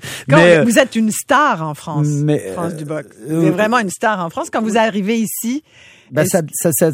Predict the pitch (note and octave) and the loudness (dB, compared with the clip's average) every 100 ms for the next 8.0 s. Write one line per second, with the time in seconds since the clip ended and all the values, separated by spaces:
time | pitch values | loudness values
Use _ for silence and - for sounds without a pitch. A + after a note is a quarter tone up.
0 | - A3+ C#4+ G#3 D#3+ D#3+ A#3+ A3 E3+ D#3 | 2 2 2 2 0 0 -2 -2 -2 0
1 | C#3 C#3+ E3 D#3+ F3+ D3+ A#2+ A2+ - - | 2 2 0 -2 0 0 0 -2 -2 -4
2 | - - F#3 F#3+ G#2+ A#2+ G#2 G#2+ G2 G2+ | -10 -8 -4 -2 -2 -4 -2 -4 -4 -8
3 | E2 - G2 F#2+ E2 F2 E2+ E2 E2+ E2+ | -10 -14 -10 -10 -10 -12 -12 -12 -14 -16
4 | D#2+ G#2+ G2 - G#2+ G2 G#2 G#2 G#2 A#2+ | -18 -16 -16 -12 -10 -8 -4 -4 -2 -4
5 | G#2 A2 C3 A3 - - - _ C3 B2 | -2 -2 0 -2 -4 -16 -20 _ -4 -2
6 | - G#3+ - F3+ A#2 E3 - A#3 A3+ D4+ | -2 -4 0 0 0 -4 -4 2 2 2
7 | C#4 A3+ A3 E4+ - A3 C4 F#3 B3 D4 | 2 2 0 -4 -10 -8 0 2 4 4